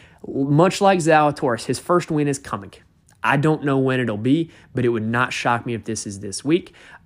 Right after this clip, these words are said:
I am all over Cameron Young. I'm playing him this week in my D F S lineups. All right, skipping a few down. Let's go to Cam Davis.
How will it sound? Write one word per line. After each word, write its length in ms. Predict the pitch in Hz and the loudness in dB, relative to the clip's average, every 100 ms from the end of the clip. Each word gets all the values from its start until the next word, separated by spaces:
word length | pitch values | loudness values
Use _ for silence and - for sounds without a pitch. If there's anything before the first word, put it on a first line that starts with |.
| _ _ | _ _
I 140 | 117 127 | 0 2
am 140 | 127 | 2
all 160 | 120 113 | 2 2
over 200 | 113 107 | 0 -2
Cameron 380 | 113 113 107 | -6 -6 -4
Young. 240 | 107 104 101 - | -6 -8 -10 -10
I'm 180 | 107 | -10
playing 280 | 101 113 107 | -8 -8 -6
him 220 | 104 101 | -8 -8
this 200 | 101 101 | -8 -10
week 340 | - 101 - - | -10 -12 -12 -10
in 60 | |
my 160 | 107 107 | -4 -4
D 220 | 98 98 | -4 -8
F 180 | 95 - | -10 -12
S 180 | 95 - | -12 -10
lineups. 500 | 98 98 - - - _ _ _ _ _ _ _ - _ | -8 -10 -12 -12 -14 _ _ _ _ _ _ _ -20 _
All 80 | 135 | 2
right, 220 | 131 117 - | 2 2 -4
skipping 320 | - 175 160 | 0 2 2
a 40 | 170 | 0
few 180 | - 170 | 0 2
down. 280 | 156 110 98 - | 2 0 -4 -8
Let's 140 | 139 | -2
go 100 | 175 | 0
to 60 | 160 | 0
Cam 260 | 160 151 | 0 2
Davis. 400 | 147 120 - - | 2 0 -2 -10